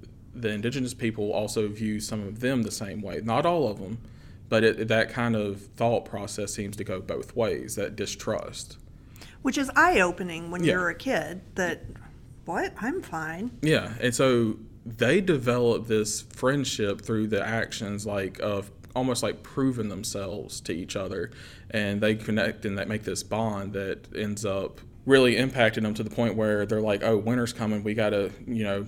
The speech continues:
Speaker 1: move on," and they invite Matt to go with them. He's like, "No, I've gotta wait for my family.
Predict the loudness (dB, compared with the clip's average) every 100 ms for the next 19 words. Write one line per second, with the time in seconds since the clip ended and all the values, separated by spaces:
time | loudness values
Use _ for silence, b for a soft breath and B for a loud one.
0 | -2 2 2 2 0 2 0 -2 -4 -4
1 | -2 0 -2 0 -2 0 -2 -4 -4 0
2 | 2 0 -2 -4 -6 -4 -6 -4 -4 -2
3 | -6 -6 -10 -8 -6 -6 -6 -6 -8